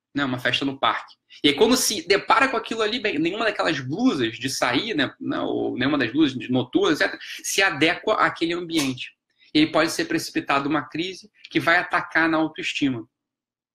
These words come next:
tá? Que ataca a autoestima. Então, veja, um dos remédios exteriores, é evidente, né, que eu tô pegando um dos ângulos da autoestima, né, um dos remédios exteriores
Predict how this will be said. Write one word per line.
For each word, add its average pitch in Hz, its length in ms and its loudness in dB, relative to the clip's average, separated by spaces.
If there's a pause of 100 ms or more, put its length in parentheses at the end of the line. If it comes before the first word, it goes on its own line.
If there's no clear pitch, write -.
tá? 160 240 -4
Que 131 100 -4
ataca 175 400 0
a 143 40 -2
autoestima. - 500 -8 (460)
Então, 180 120 0
veja, 180 280 4
um 233 220 4
dos 214 140 0
remédios 151 540 2
exteriores, 135 760 4
é 127 40 2
evidente, 107 420 -4
né, 98 60 -6
que - 100 -6
eu 139 100 0
tô 135 200 -2
pegando 127 280 -2
um 185 160 0
dos 147 200 -4
ângulos 123 300 0
da 107 80 0
autoestima, 104 520 -4
né, 127 60 -2
um 160 40 2
dos 156 80 -4
remédios 135 440 -2
exteriores 131 760 0